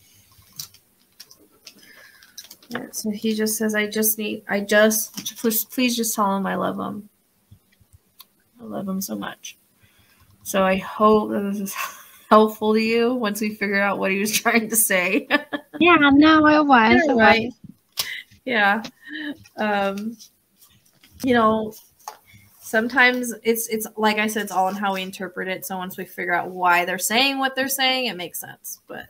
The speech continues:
Speaker 2: Right.
Speaker 1: so hopefully, yeah, hopefully it was helpful to you.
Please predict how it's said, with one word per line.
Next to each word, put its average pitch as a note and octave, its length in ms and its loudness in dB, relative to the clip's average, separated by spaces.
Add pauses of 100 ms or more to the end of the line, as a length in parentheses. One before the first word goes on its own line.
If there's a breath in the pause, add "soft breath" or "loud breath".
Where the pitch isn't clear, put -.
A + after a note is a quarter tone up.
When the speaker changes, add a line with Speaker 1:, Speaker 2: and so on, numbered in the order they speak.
(100)
Speaker 2:
Right. D3+ 440 -8 (1300)
Speaker 1:
so C4+ 160 -6
hopefully, C4+ 500 0
yeah, B3 140 0
hopefully A#3+ 340 -4
it A3 60 -4
was G#3+ 140 -4
helpful G3 340 -6
to G3 80 -6
you. G#3 300 -6